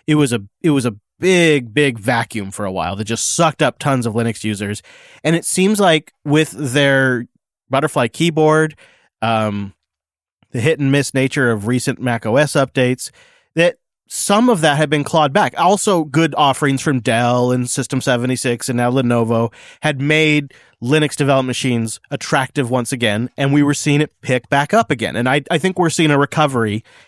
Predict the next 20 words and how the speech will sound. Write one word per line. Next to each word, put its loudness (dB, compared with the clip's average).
in 2
that 0
user 2
niche -4
for -4
desktop 0
Linux. -4
In 0
my 2
opinion, 0
based 0
on 2
metrics 0
I 4
see 0
across 0
all 4
of 0
our 0
shows, 0